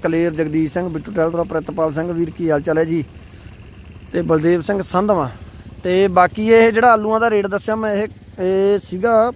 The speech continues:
ਪਰਸੋਂ ਦਾ ਰੇਟ ਬਾਈ। ਕੱਲ੍ਹ ਕੀ ਹੋਇਆ ਬਾਜ਼ਾਰ ਦੇ ਵਿੱਚ ਤੇ ਅੱਜ ਕੀ ਹੋਇਆ, ਹਨਾ? ਇਹ ਦੋ ਦਿਨਾਂ ਦੀ ਵੀਡੀਓ ਅੱਜ ਆਊਗੀ ਬਾਈ।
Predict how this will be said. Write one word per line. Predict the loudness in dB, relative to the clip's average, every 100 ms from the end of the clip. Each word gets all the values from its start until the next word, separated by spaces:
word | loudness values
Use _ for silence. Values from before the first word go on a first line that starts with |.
| -4
ਪਰਸੋਂ | -4 -2 0 2
ਦਾ | 2
ਰੇਟ | 0 -4
ਬਾਈ। | -6 -8 -14 -20 -20 -20 -20 -20 -20 -20 -20 0
ਕੱਲ੍ਹ | 2 4
ਕੀ | 4 6
ਹੋਇਆ | 6 6
ਬਾਜ਼ਾਰ | 4 2 2 2
ਦੇ | 0
ਵਿੱਚ | 0 -2 -2 -4 -4 -14 _ _
ਤੇ | -16 -16 -4 -2
ਅੱਜ | -2
ਕੀ | -4 2
ਹੋਇਆ, | 4 4
ਹਨਾ? | 4 0 -2 -6 -20 -20 -18 -2
ਇਹ | 0
ਦੋ | 4 4
ਦਿਨਾਂ | 4 2 0
ਦੀ | 0
ਵੀਡੀਓ | 0 4 4
ਅੱਜ | 4 4
ਆਊਗੀ | 4 2
ਬਾਈ। | 4 2